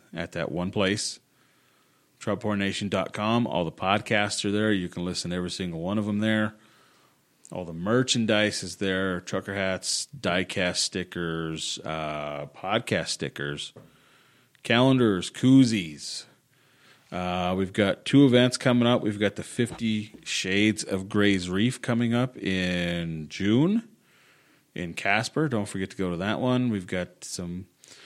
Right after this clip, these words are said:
prizes. We've got some films, a speaker or two. Uh, we've got the Posse Fishing Contest that'll start in May.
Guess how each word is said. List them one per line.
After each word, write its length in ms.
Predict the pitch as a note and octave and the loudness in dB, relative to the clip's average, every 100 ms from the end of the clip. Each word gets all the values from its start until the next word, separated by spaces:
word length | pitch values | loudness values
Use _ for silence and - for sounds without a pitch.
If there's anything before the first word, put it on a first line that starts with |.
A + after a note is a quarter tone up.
| - - - - - _ | -20 -20 -20 -20 -20 _
prizes. 540 | - B2 B2+ B2 C3 A2+ | 2 6 6 6 4 4
We've 80 | A2 | 0
got 140 | A2+ | 0
some 140 | A2 G2 | 0 -4
films, 560 | - B2 A#2+ A#2+ G#2+ | 2 6 6 4 2
a 60 | G#2 | 0
speaker 580 | - B2 A#2 A#2 A2 F#2+ | 2 2 2 2 2 2
or 180 | G2+ | 0
two. 600 | G2+ - A#2 A2 G#2+ G#2+ G#2 - _ _ _ _ _ - | -2 2 4 6 4 2 -4 -18 _ _ _ _ _ -6
Uh, 600 | F#2+ F#2+ F#2 F2+ E2+ F2 | -2 0 2 2 0 -2
we've 140 | F2+ F2+ | -6 -6
got 240 | F2+ - | -6 -4
the 100 | D#2+ | -10
Posse 640 | - - G2+ G#2 A2+ G2+ | -8 0 0 0 0 -2
Fishing 600 | F#2 - - G2 - G2 | -4 -10 -6 -4 -4 -6
Contest 640 | F2+ F2+ F2+ - F#2 F2 F#2+ | -6 -6 -8 -4 -4 -4 -8
that'll 160 | E2 | -6
start 380 | - - F2 - | -6 -4 -4 -4
in 240 | D#2 D#2+ | -8 -6
May. 480 | F#2+ A2+ D3+ D#3+ D#3+ | 2 4 4 2 -2